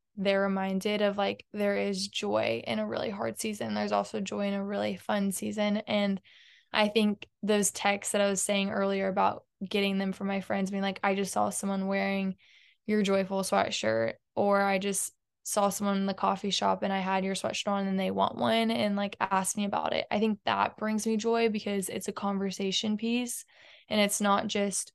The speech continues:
"Oh, that's a really cool graphic on a sweatshirt." It's like,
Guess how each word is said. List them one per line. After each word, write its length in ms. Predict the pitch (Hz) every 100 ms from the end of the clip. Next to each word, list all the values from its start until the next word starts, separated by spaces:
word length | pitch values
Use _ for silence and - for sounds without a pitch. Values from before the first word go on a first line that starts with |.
| -
"Oh, 200 | 262 233
that's 240 | 214 214
a 40 |
really 240 | 208 202 202
cool 240 | - 208
graphic 460 | 190 196 190 - 104
on 100 | 190
a 60 |
sweatshirt." 540 | 196 - 214 202 - -
It's 140 | -
like, 260 | 220 202 -